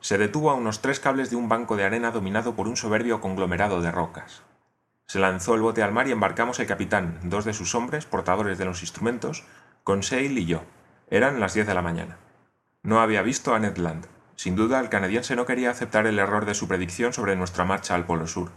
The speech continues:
Unos cuantos golpes de remo condujeron al bote hasta la orilla, donde encalló en la arena.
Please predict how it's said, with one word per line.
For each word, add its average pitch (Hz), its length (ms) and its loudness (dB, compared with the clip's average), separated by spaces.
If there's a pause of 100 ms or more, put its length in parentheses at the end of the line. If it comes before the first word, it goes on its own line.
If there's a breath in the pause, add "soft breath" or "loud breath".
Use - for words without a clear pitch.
(680 soft breath)
Unos 107 260 2
cuantos 104 280 2
golpes 101 320 2
de 101 60 4
remo 123 260 2
condujeron 113 420 0
al 113 120 4
bote 123 180 0
hasta 120 220 0
la 95 120 2
orilla, 87 400 -2
donde 92 240 0
encalló 92 320 0
en 95 80 0
la 90 60 2
arena. 87 320 0